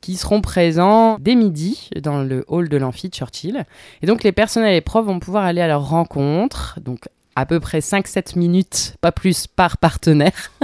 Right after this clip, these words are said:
<laughs> Et puis, euh, se faire conseiller des spectacles en fonction de leur amp-, appétence, s'ils ont l'habitude d'aller au théâtre ou non, s'ils ont une famille ou non, et cetera. Et du coup,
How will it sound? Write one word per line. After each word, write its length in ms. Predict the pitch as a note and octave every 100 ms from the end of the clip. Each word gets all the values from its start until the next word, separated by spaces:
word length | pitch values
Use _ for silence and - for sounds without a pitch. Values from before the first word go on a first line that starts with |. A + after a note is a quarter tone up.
| - -
<laughs> 1400 | C4+ - - - - - - - - - - - - -
Et 120 | C4+
puis, 400 | A#3+ A#3 B3+ C4
euh, 400 | F#3 E3+ E3 D#3
se 240 | D3+ -
faire 240 | E3 G#3+ G#3+
conseiller 480 | A3 G#3 G3+ F#3+ G#3+
des 140 | F3+
spectacles 540 | - E3+ - F3 G3
en 60 | E3+
fonction 340 | - D3+ -
de 60 | F3
leur 140 | D3+
amp-, 180 | C3+ - -
appétence, 480 | D3 C#3+ C3 C3 F3
s'ils 240 | C3 B2
ont 60 | B2
l'habitude 400 | B2+ B2+ - E3+
d'aller 320 | C#3+ B2+ C#3 - - -
au 100 | -
théâtre 380 | F3+ E3 D3 -
ou 40 | B2+
non, 300 | B2+ F#3 G#3+
s'ils 200 | E3 D3
ont 40 |
une 120 | C3+
famille 320 | C3 C#3 C#3
ou 80 | C3
non, 260 | B2 C3 E3
et 40 |
cetera. 440 | - C3 C#3 G#3 -
Et 120 | C#3+
du 140 | C#3 B2
coup, 240 | G3 C#4